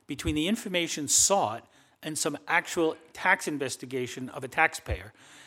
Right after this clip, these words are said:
um, so that we can avoid what's called a fishing expedition, where people can just come in and say, "Give me all the information possible about this or that." The confusion in this space, I think, was,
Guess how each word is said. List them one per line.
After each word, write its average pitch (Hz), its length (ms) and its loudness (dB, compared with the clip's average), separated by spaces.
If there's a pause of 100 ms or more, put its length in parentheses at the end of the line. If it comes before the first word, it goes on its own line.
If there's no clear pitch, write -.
(160)
um, 147 360 4 (220)
so - 220 2
that 151 260 4 (240)
we 151 220 -6
can 170 180 0
avoid 170 460 6
what's 147 180 0
called 143 260 -2
a 139 40 -2
fishing 208 440 0
expedition, 123 720 -4 (280)
where 147 120 0
people 156 280 10
can 147 260 -4
just 156 240 -2
come 147 140 -2
in 139 80 -2
and 135 120 -4
say, 127 280 0 (260)
"Give 175 140 0
me 175 100 0
all 151 160 4
the 143 120 0
information 135 540 -4
possible 123 520 -4
about 113 240 -6
this 117 180 -6
or 113 80 -10
that." 101 240 -10 (680)
The 170 80 -2
confusion 220 680 6
in 156 120 0
this 143 160 0
space, 131 400 0
I 131 80 -2
think, 143 360 -4
was, 127 320 -6